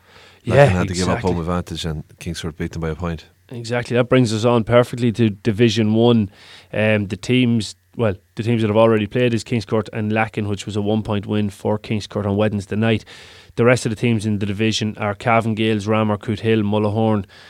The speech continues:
Speaker 2: Crushlaw, Gowna, Killigarry, Lara, Ballina and Castlerahan. We'll go for your relegation calls first. And don't you
Speaker 1: <sighs>
Speaker 2: dare.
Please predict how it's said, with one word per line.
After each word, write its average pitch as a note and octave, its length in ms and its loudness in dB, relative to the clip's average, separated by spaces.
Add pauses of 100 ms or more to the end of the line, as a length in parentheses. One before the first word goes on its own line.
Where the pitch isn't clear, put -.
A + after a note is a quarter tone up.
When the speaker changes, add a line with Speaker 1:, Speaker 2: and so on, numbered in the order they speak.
(140)
Speaker 2:
Crushlaw, A#2 500 2
Gowna, A2+ 380 -2
Killigarry, G#2+ 540 0
Lara, G#2 480 2 (260)
Ballina A2 600 2
and G2 380 -6
Castlerahan. G#2 840 -2 (460)
We'll A#2 100 -4
go C3 140 6
for A#2+ 100 -2
your A#2+ 140 6
relegation B2 600 4
calls G#2+ 380 0
first. - 380 -8 (1500)
And F#2+ 140 -20 (100)
don't A2 380 -4
you A#2+ 240 2 (140)
Speaker 1:
<sighs> - 140 -16
Speaker 2:
dare. C3+ 520 8